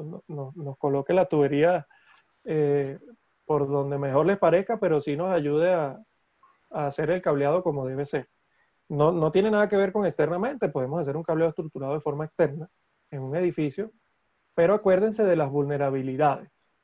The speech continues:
¿ok? As-, eh, trabajar de for-, en, en, en el área externa nos hace más vulnerables que trabajar en el área interna,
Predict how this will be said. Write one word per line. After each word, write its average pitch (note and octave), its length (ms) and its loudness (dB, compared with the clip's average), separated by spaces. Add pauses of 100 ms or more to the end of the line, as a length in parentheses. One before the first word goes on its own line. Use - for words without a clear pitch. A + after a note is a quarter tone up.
(140)
¿ok? G3+ 160 -8 (1160)
As-, C#3 200 -8
eh, - 1120 -18
trabajar C#3+ 360 2
de F#3 80 2
for-, F#3 240 -2
en, F3 260 -6
en, D3+ 480 -8 (1300)
en B2+ 340 -10
el C3+ 160 -4
área C3+ 200 0
externa F3 440 0
nos D#3 140 -4
hace C3+ 180 -4
más D#3 140 -4
vulnerables E3 640 2 (320)
que D3 120 -6
trabajar C3+ 500 -4
en D3 100 -4
el C#3+ 160 -4
área C3+ 180 -4
interna, C#3 380 -8